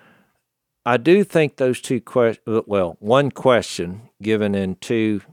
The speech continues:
different paragraphs in Mark ten and then mentioned again in Luke eighteen. So here you have a guy who's blind, and I don't know if he was told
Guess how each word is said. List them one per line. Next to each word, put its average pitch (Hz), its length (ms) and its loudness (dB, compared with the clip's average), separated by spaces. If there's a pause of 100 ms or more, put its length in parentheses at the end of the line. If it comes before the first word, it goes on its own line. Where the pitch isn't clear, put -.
(480)
different - 360 -6
paragraphs 98 440 0
in 95 80 -6
Mark 95 280 -4
ten 107 240 -2
and 92 120 -2
then 95 160 -2
mentioned 98 340 -4
again 92 260 -6
in 90 140 -8
Luke 92 220 -8
eighteen. 92 560 -6 (800)
So 123 160 0
here 151 160 4
you 202 220 6
have 165 180 4
a 143 80 2
guy 101 500 -2 (800)
who's 120 200 -4
blind, 87 500 -4 (1200)
and 107 180 -2
I 120 100 2
don't 123 160 0
know 117 140 0
if 101 100 -6
he 117 120 -4
was 95 300 -8
told 165 680 0